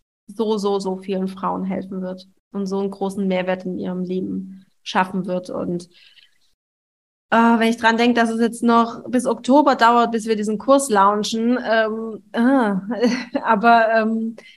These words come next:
ja, es macht einfach am meisten Sinn, bis dahin zu warten noch. Und, ähm,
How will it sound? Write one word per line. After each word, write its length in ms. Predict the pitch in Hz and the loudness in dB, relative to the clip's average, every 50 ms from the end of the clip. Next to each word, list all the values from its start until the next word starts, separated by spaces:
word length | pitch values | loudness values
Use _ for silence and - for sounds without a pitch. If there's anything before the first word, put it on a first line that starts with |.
| _ _ | _ _
ja, 360 | - 214 196 185 190 196 - - - _ _ _ _ _ | 0 2 2 2 2 0 -6 -16 -20 _ _ _ _ _
es 160 | - 220 - | -6 -4 0
macht 220 | 240 226 220 220 233 | 0 0 0 2 0
einfach 240 | 226 214 220 208 | -2 -2 -2 -2
am 120 | 208 208 208 | -2 0 0
meisten 340 | 202 202 208 202 - 208 180 | 0 0 0 -2 -4 -6 -6
Sinn, 380 | 185 185 180 180 175 - _ _ _ _ | -4 -6 -6 -6 -10 -14 _ _ _ _
bis 220 | _ 208 220 208 - | _ -10 -10 -8 -6
dahin 320 | - 196 196 196 202 196 | -6 -6 -4 -4 -6 -8
zu 160 | 196 208 185 | -8 -8 -6
warten 360 | 190 185 180 185 - - 190 190 | -4 -4 -4 -4 -6 -6 -6 -6
noch. 260 | 190 185 190 190 196 | -4 -6 -8 -10 -10
Und, 420 | 202 202 190 190 190 190 190 190 | -8 -6 -4 -2 -2 -2 -2 -2
ähm, 360 | 196 196 196 196 190 190 190 | -4 -4 -4 -4 -6 -6 -8